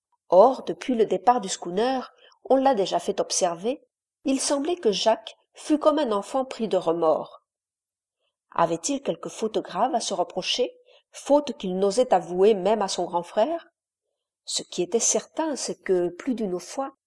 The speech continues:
ses yeux rougis témoignaient qu'il venait de pleurer. Briand en arrivait à se demander si la santé de Jacques n'était pas compromise. Que cet enfant tombât malade,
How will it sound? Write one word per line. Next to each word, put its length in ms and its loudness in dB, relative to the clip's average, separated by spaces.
ses 360 -2
yeux 80 4
rougis 500 -2
témoignaient 500 2
qu'il 160 -6
venait 220 -2
de 100 -6
pleurer. 500 -6
Briand 460 -2
en 140 -2
arrivait 420 -2
à 60 0
se 100 -6
demander 460 -2
si 160 -4
la 100 2
santé 320 -4
de 160 -2
Jacques 400 -4
n'était 240 0
pas 160 -4
compromise. 800 -6
Que 80 -6
cet 200 -4
enfant 300 -6
tombât 320 2
malade, 500 -2